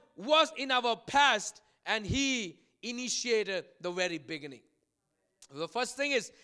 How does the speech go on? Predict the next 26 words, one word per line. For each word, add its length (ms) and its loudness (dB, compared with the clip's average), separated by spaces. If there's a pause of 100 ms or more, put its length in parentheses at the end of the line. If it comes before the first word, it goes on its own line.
(160)
remember 720 4 (300)
God 520 4 (180)
in 160 -2
your 240 -2
past. 640 -4 (1900)
Is 140 -2
there 140 2
anybody 460 2
seated 420 -4
here 220 2
who 120 0
could 180 -8
say 220 0
that 280 -2
I 240 2
became 460 -4
whatever 560 -2 (100)
I 220 6
am 260 0
today 460 0 (240)
because 280 -4
of 140 -2
my 420 -2
merit, 460 -2 (240)
my 380 0
understanding? 760 -4